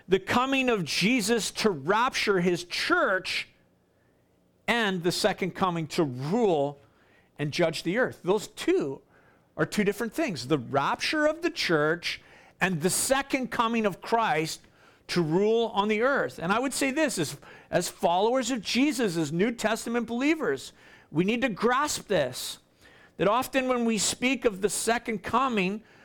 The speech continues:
we lump together the rapture of the church and the second coming, uh, of Jesus for the, for physical,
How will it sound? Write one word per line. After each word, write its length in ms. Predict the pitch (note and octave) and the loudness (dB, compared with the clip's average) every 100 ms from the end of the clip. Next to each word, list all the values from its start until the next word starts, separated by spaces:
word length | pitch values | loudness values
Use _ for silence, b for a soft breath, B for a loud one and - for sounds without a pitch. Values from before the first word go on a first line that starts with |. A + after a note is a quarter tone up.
| B B | B B
we 380 | C#3 D#3+ C4+ D#4+ | -2 2 4 4
lump 380 | C4 C4 C#4+ - | 4 2 0 0
together 580 | B3+ F#3+ A3+ A3+ B3+ | -2 2 2 4 2
the 160 | A3 F3+ | 2 0
rapture 600 | C3+ D#3 F#3 A#3 - C4 | 0 2 2 0 0 0
of 140 | C4 | 0
the 80 | C4+ | -4
church 440 | G#3 - G3+ G#3 G3+ | -4 0 2 2 -2
and 100 | F3 | -2
the 40 | |
second 460 | - - G3+ A3+ G3+ | -2 0 0 -2 -2
coming, 460 | F#3+ F#3+ G3 G3 - B B B B - | 0 2 2 0 -6 B B B B -2
uh, 160 | E3 F3+ | 0 2
of 160 | E3 C#3+ | 0 -2
Jesus 500 | - G3 F3 F#3+ - | 0 2 2 0 0
for 160 | F#3 | 0
the, 140 | E3 C#3+ - _ | 0 -2 -10 _
for 240 | - D#3+ | -8 -6
physical, 960 | - - A#3 A3 A#3 - A3+ G#3+ G#3+ G#3 | -6 -2 0 2 -2 2 2 4 2 -2